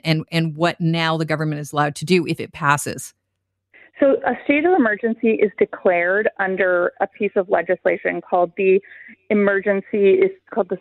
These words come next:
Speaker 2: Civil Emergencies Act or something like that. Let me find the actual, <laughs> the E M C P A. So it's declared under that piece of legislation, and there's a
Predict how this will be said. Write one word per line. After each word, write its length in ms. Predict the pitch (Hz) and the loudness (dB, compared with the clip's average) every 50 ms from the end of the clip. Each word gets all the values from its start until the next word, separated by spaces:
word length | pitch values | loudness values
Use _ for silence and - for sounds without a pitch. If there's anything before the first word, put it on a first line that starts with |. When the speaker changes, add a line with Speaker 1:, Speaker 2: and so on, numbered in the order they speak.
| _ _ - | _ _ 0
Speaker 2:
Civil 280 | 185 190 202 208 196 196 | 0 2 4 4 4 2
Emergencies 640 | 185 180 175 180 180 196 180 - - - 170 165 - | 2 0 -2 -2 -2 -4 -4 -2 -2 -2 -2 0 -2
Act 260 | - - - - - | -4 -4 -8 -8 -10
or 60 | 202 - | -8 -6
something 300 | - 185 - - - - | -6 -6 -4 -4 -4 -2
like 180 | - - - - | -4 -4 -2 -2
that. 120 | 202 202 | -2 -2
Let 100 | 208 202 | 0 0
me 120 | 190 175 - - | 0 -2 -2 -4
find 300 | - 180 175 175 175 170 | -4 -4 -2 0 2 2
the 80 | 175 175 - | 2 0 -2
actual, 560 | - 220 - - - - 202 185 185 220 277 - - _ - - | -4 -6 -6 -8 -8 -6 -8 -4 -4 -4 -4 -4 -10 _ -16 -16
<laughs> 220 | - - - - | -14 -14 -6 -2
the 160 | - 233 - - - | 0 0 0 2 2
E 160 | 233 233 226 - | 2 2 2 2
M 220 | 214 202 202 208 - - _ _ | 0 -2 -2 -2 -4 -6 _ _
C 160 | - 202 190 190 - - | 0 0 0 -2 -4 -2
P 160 | 190 175 170 | 0 0 0
A. 380 | - 76 - - - - - - _ - - - - _ _ _ | 0 -2 -4 -4 -4 -4 -6 -8 _ -20 -20 -20 -20 _ _ _
So 280 | - 226 214 208 - - | 0 2 2 0 0 -4
it's 340 | - - 196 - - 220 - - | -8 -10 -6 -6 -4 -4 -2 -2
declared 420 | 226 - - - 254 247 277 294 | -2 0 0 0 0 0 0 0
under 260 | 269 254 233 214 202 | 0 0 0 0 0
that 280 | 185 185 175 175 202 - | 0 0 -2 -4 -6 -8
piece 200 | - - 208 - - | -6 -6 -6 -2 -2
of 140 | 202 180 - | -2 0 0
legislation, 840 | 185 175 175 - 180 - - 233 240 247 - - 202 190 185 180 185 - | 0 -2 0 -4 -6 -2 0 0 0 0 0 -4 -4 -4 -2 -4 -2 -2
and 100 | 208 226 | 0 0
there's 160 | 247 247 - | 0 0 0
a 80 | 302 | -4